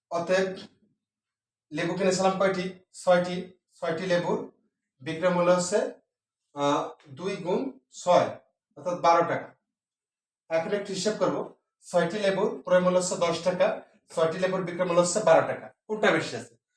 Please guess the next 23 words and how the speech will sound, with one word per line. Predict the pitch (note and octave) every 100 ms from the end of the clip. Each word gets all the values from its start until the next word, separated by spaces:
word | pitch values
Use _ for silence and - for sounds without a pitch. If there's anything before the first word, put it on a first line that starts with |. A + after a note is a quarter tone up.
| _ -
অবশ্যই | F#3+ - A3+
বিক্রয় | - F#3+ F#3
মূল্য | F#3 F3+
বেশি | F3 G#3
আছে। | G3+ - C#4 - _ _ _ _
তাহলে | F3 F3+ F3
বিক্রয় | F3 F#3+ F#3 F#3
মূল্য | F#3 F#3
যখন | F3+ F#3 F#3
বেশি | F3 F3 G#3+
হবে | E3 D#3+
ক্রয় | F3 F3
মূল্য | F3 E3+
থেকে, | F#3 E3 D3+ - _ _ _
অর্থাৎ | C#3+ F#3 F3+
বিক্রয় | F3 F3 F#3+
মূল্যের | F#3 F#3+
মান | D#3+ D#3
যখন | F3+ F#3
বেশি | D#3+ E3 - A3
হয় | C4+ - _ -
তখন | D#3 F3+
জিনিসটা, | E3 E3+ - A#3 -